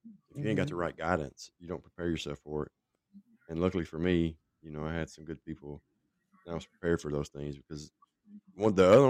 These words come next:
Speaker 1: only other time before now that I was serious about sobriety, my best friend died and my mother died two days apart.
Speaker 2: Hmm.
Speaker 1: And, uh, and then, and I hear them stories a lot,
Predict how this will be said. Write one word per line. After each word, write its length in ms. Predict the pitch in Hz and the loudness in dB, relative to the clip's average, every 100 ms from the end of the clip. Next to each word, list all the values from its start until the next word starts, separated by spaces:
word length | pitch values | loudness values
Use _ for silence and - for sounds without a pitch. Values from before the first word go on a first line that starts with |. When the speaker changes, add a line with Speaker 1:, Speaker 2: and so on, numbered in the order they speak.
| 117 | 4
Speaker 1:
only 220 | 123 131 | 2 4
other 180 | 117 101 | 4 4
time 300 | - 98 92 | 2 0 0
before 260 | 80 - 85 | -2 -6 -2
now 280 | 85 90 87 | 2 2 2
that 160 | 76 76 | 0 -4
I 100 | 78 | -4
was 160 | 73 | -6
serious 360 | - 92 90 76 | -4 0 0 -2
about 240 | 76 71 - | -10 -12 -14
sobriety, 600 | - 80 92 78 76 73 _ _ _ _ _ | -8 -2 0 0 -4 -10 _ _ _ _ _
my 60 | 82 | 0
best 240 | 92 90 | 0 2
friend 240 | 92 90 82 | 0 2 4
died 140 | 85 | 4
and 80 | 78 | 4
my 80 | 78 | 4
mother 240 | 90 78 | 4 4
died 360 | 73 71 71 - | 2 -4 -6 -6
two 120 | 92 | 0
days 200 | 85 76 | 0 0
apart. 380 | - 87 76 - _ _ _ _ 208 | -4 -4 -4 -6 _ _ _ _ -10
Speaker 2:
Hmm. 200 | 156 147 | -10 -10
Speaker 1:
And, 200 | 143 - | -12 -16
uh, 180 | 67 - _ _ _ _ - _ _ - | -18 -20 _ _ _ _ -20 _ _ -10
and 100 | 95 | -4
then, 160 | 101 95 | -4 -4
and 200 | 98 90 | -10 -4
I 100 | 101 | 0
hear 120 | 135 | 2
them 140 | 117 98 | 2 0
stories 360 | - 101 85 | -2 -2 0
a 40 | 76 | -2
lot, 320 | 71 69 | -4 -8